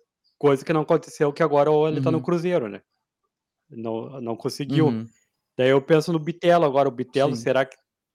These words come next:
Speaker 1: que realmente precisa deixar o Grêmio agora, vai conseguir fazer ponte, se é a Rússia que ele quer, pra fazer pé de meia,
Speaker 2: Pois
Speaker 1: ou se
Speaker 2: é.
Speaker 1: quer ir pra outro, outro país jogar,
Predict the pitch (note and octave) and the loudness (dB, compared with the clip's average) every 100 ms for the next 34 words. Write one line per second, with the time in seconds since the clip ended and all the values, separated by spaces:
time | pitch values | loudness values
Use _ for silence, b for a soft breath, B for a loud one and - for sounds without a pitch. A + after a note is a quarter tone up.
0 | _ _ _ _ C3+ D3 D#3+ E3+ F#3 - | _ _ _ _ 0 2 4 2 0 0
1 | E3+ - F3+ F#3+ F3+ D#3 E3 C#3+ D3 F3+ | 0 0 -2 0 -2 2 0 2 2 2
2 | D#3 A#2+ B2+ D3 F3+ - b - C#3+ D3+ | -2 0 2 2 2 -4 b 0 0 0
3 | - D3+ D#3 D#3 D3+ D3 - C#3+ E3 - | -6 -10 -4 -4 -2 -6 -4 -4 -4 -10
4 | - C3 D3 D3+ C3+ F3+ - - B2 - | -4 0 2 0 0 0 -2 -8 -8 -6
5 | B2+ D3 D#3+ _ _ _ _ _ _ - | -2 -2 -4 _ _ _ _ _ _ -4
6 | C#3 C#3 B2+ C#3 D3+ C3+ C3+ C3 D3 F#3 | -2 0 -4 0 0 0 -2 2 2 0
7 | - b b C3 D3 A#2 C#3+ C#3+ C#3+ D#3 | -4 b b 0 2 2 0 0 -2 -4
8 | D#3 C#3 B2+ A#2+ A#2 A#2+ C3+ D3 C#3+ A#2+ | 0 2 2 0 -2 0 -2 -2 -2 -2
9 | A#2+ D3 B2+ B2 - B2+ D3 D3 A#2 A#2+ | -4 -6 -8 -6 -4 -2 -2 -6 -4 -2
10 | D3 E3 | -2 -6